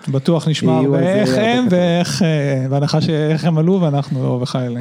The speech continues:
Speaker 2: כן, כן, לגמרי, ו-, ו-, הלאה, אז בואו נדבר קצת על נבחרת ישראל, אנחנו שעה בדיוק לתוכנית, אה, קצת על הנבחרת שלנו, שההגנה שלה, כולם מדברים על זה שההתקפה טובה וזה, ש-, שההגנה קטסטרופה,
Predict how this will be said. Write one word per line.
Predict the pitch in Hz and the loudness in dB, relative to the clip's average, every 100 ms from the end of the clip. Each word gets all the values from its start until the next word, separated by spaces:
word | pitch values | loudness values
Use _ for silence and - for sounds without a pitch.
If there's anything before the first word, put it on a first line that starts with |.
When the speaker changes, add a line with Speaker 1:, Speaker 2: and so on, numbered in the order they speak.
| 151 | -4
Speaker 2:
כן, | 151 156 143 | 0 0 0
כן, | 113 131 120 | 0 0 0
לגמרי, | 110 131 143 143 139 135 | 0 0 0 0 0 0
ו-, | 107 127 165 | 0 0 0
ו-, | 110 131 127 127 127 127 120 - - | 0 0 2 2 0 0 -4 -14 -6
הלאה, | 165 185 165 135 | -2 0 0 -2
אז | 147 123 180 | -2 0 0
בואו | 165 196 196 190 190 180 | 2 2 0 0 -2 -2
נדבר | 147 139 151 151 | -2 0 -2 -2
קצת | 147 139 | -2 -2
על | 131 | -2
נבחרת | - 123 110 | 0 -2 -2
ישראל, | - 117 117 | -4 -2 0
אנחנו | 107 104 113 101 | -2 -4 -6 -6
שעה | 127 139 | -4 -2
בדיוק | 139 143 127 | 0 -2 -2
לתוכנית, | 127 - 151 196 196 - - - _ - | -6 -4 -2 -2 -4 -18 -20 -20 _ -2
אה, | 123 127 123 123 131 - - _ _ _ _ _ _ | 0 2 0 0 -4 -8 -20 _ _ _ _ _ _
קצת | - 180 175 | -2 0 2
על | 151 | 0
הנבחרת | 143 127 117 143 139 | 0 0 -2 0 0
שלנו, | 139 135 156 175 - - - | 0 0 2 -2 -4 -18 -14
שההגנה | - 131 127 123 127 127 135 127 | -4 0 2 2 0 0 0 0
שלה, | 139 120 | 0 0
כולם | - 180 180 | 0 0 2
מדברים | 160 156 | 0 0
על | |
זה | 147 | 0
שההתקפה | 135 131 - 120 139 131 | 0 -2 -2 -2 0 0
טובה | 131 143 147 | 0 0 0
וזה, | 135 143 - - - _ _ | 0 -4 -8 -20 -20 _ _
ש-, | - 143 | -4 -2
שההגנה | 135 123 123 143 | 0 0 0 0
קטסטרופה, | 147 151 143 160 165 - 175 | 0 -2 0 0 0 0 -2